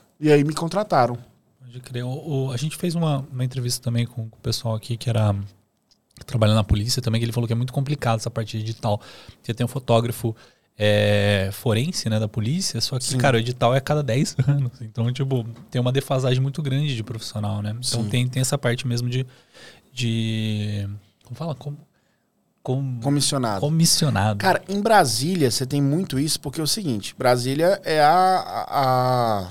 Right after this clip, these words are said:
Speaker 1: é o berço do, do serviço público, né?
Speaker 2: Sim.
Speaker 1: Lá a gente brinca que é o seguinte: você nasce, passa no concurso, compra um apartamento em Águas Claras e morre. Entendeu? Então, assim, to-, todo mundo que estuda em Brasília tem a cabeça meio que voltada pra estudar, pra concurso, pra fazer um concurso.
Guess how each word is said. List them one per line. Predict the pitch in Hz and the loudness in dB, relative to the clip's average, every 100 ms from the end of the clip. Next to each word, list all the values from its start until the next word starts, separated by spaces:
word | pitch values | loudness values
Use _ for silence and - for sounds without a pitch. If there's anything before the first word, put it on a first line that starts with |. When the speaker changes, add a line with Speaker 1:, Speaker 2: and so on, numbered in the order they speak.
| - | -2
Speaker 1:
é | 143 | 0
o | |
berço | 143 139 147 185 | 2 2 0 -2
do, | 190 208 | -4 -4
do | 202 196 | -4 -4
serviço | - 175 180 - - | 0 0 0 -4 -2
público, | 196 131 117 113 | -2 -2 -4 -6
né? | 123 - - | -6 -8 -18
Speaker 2:
Sim. | - 113 107 | -12 -8 0
Speaker 1:
Lá | 127 | 4
a | 139 | 4
gente | 143 160 | 4 0
brinca | 160 151 165 | 0 -2 -2
que | |
é | 170 | -4
o | |
seguinte: | - 214 135 135 | -2 0 0 0
você | 127 - | -2 0
nasce, | 139 127 185 - | 2 2 2 0
passa | - 160 170 | 0 0 0
no | 165 | -2
concurso, | 170 156 147 190 - - - - _ | -4 -4 -4 -4 -6 -10 -18 -20 _
compra | - 180 196 | 2 4 6
um | |
apartamento | 196 180 190 175 165 | 6 6 4 4 6
em | 170 | 4
Águas | 151 156 | 4 2
Claras | 151 143 147 | 4 4 4
e | |
morre. | 196 214 117 101 240 359 - - - - _ _ - | 4 6 6 4 -2 -4 -2 -6 -8 -20 _ _ -10
Entendeu? | 123 127 123 151 | 0 4 6 4
Então, | 175 175 | 4 2
assim, | - 170 | 2 0
to-, | 135 190 139 | 2 0 0
todo | - 220 277 | 2 4 6
mundo | 214 190 165 | 6 4 2
que | 147 | -2
estuda | - 147 | 0 0
em | 135 | 2
Brasília | 127 123 147 208 | 4 4 4 2
tem | - 180 | 2 -2
a | |
cabeça | 175 170 151 147 165 | 2 2 2 0 -2
meio | 165 | -2
que | 156 | 0
voltada | 175 175 147 156 | 0 2 2 0
pra | 175 | 0
estudar, | 185 - 214 160 | 0 0 2 2
pra | 143 | 2
concurso, | - 196 170 151 135 | -6 -8 -4 -4 -4
pra | - | -8
fazer | 127 135 127 | -8 -6 -6
um | |
concurso. | 127 196 - 120 - | -6 -10 -10 -10 -10